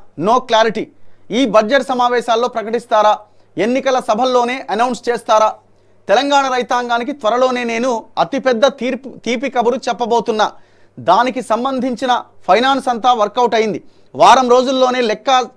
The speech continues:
లెక్కాచారం అంతా తీసి భారతదేశమే అడ్డం పడే, ఆశ్చర్యపడే ఒక వార్త చెప్తా. అందరూ ఓపిక పట్టాలి. ప్రపంచంలోనే రైతాంగానికి ఎక్కడా లేనటువంటి మాట చెప్పబోతున్నా.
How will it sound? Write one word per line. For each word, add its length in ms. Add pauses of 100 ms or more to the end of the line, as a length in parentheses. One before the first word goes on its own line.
లెక్కాచారం 720
అంతా 200
తీసి 480 (280)
భారతదేశమే 1040 (280)
అడ్డం 300
పడే, 380 (160)
ఆశ్చర్యపడే 720
ఒక 180 (160)
వార్త 280
చెప్తా. 300 (460)
అందరూ 300
ఓపిక 260
పట్టాలి. 440
ప్రపంచంలోనే 760
రైతాంగానికి 680
ఎక్కడా 360
లేనటువంటి 680 (220)
మాట 280
చెప్పబోతున్నా. 760